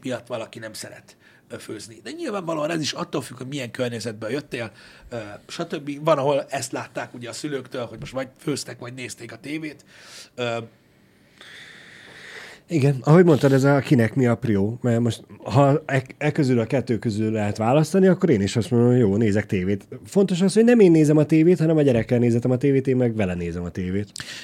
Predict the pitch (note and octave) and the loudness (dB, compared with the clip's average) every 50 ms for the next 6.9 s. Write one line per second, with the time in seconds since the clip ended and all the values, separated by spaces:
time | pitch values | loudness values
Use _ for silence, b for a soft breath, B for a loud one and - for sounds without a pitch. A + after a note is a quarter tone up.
0 | B B B E4 D#4 D4 A#3+ D#3+ E3 E3 D3+ - - A2+ A#2+ A#2+ A#2 B2+ B2 C#3+ | B B B -10 -6 -6 -6 -4 -6 -6 -6 -6 -2 2 4 4 4 4 6 4
1 | C3+ B2+ C3+ C3+ C#3 C#3+ - C3+ C#3+ - C#3 C3+ C#3+ B2+ D3 - C3+ C3 B2+ B2+ | 4 4 4 4 4 4 4 4 4 4 4 4 4 4 4 2 2 2 2 2
2 | B2 A2 G#2+ G#2 G#2 B2 A2+ A#2 G#2+ G#2 F#2+ A#2 A2 - A#2 A2 G#2 G#2+ - A2+ | 2 2 0 0 0 2 2 2 0 0 0 -2 -2 0 0 -2 -2 0 -2 -2
3 | G2 G2 G#2 G2+ A#2 C3+ B2+ A#2+ A2+ A#2 G#2+ F#2+ F#2+ G2+ A#2 A#2 - - B2 A#2 | 0 0 2 4 4 4 4 6 4 4 4 4 2 0 0 0 0 0 2 2
4 | A#2+ A#2 G2+ F#2+ - G#2+ G2+ F#2+ F#2 - - B2 A2 G2+ A2 G#2+ A2 D3 E3 C#3 | 2 0 0 -2 -4 -4 -4 -4 -4 -6 -10 -12 -10 -10 -10 -12 -12 -12 -10 -10
5 | C#3+ B2 - - D3 C3+ C3+ C3+ C#3+ D3+ D3 - F3+ F3 F3 F3+ F3 E3 E3 E3 | -10 -6 -4 -4 -2 0 2 2 0 0 0 -2 -4 -2 0 0 0 0 2 0
6 | D#3+ D3+ - D3+ C#3 C3 B2 B2 A2+ G#2+ - A#2 G#2+ G2+ G2 - - | 0 0 0 -2 -2 -2 -2 -2 -4 -4 -4 -6 -6 -6 -8 -10 -16